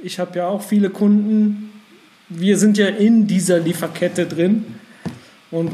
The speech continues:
unmittelbar betroffen, wie, wie der Endkunde, wie der Hersteller, wie, das ist ja alles, keiner kann sich da von ausnehmen, also keiner kann sich da rausziehen. Und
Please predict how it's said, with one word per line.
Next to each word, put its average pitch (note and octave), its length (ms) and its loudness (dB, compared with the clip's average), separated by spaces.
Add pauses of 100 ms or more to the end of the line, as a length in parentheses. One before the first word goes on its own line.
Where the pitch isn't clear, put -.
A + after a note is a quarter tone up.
unmittelbar F3+ 1040 0
betroffen, E3+ 520 -6
wie, D3 240 -8 (520)
wie D3 100 -10
der D3+ 220 -4
Endkunde, F3 640 -2
wie D#3+ 140 -4
der D#3 140 -2
Hersteller, E3+ 500 -4
wie, D#3 80 -4
das D3+ 200 -8
ist - 180 -4
ja E3 120 -2
alles, F3 320 -4 (160)
keiner F#3 360 2
kann F#3+ 220 0
sich F3 160 -4
da D#3+ 600 0 (480)
von E3+ 300 -6 (400)
ausnehmen, D#3 460 -8 (220)
also C#3 120 -20 (100)
keiner D3+ 260 -14
kann D#3+ 180 -14
sich C#3+ 120 -14
da C#3+ 100 -14
rausziehen. D3 540 -12 (1500)
Und C#3+ 200 -8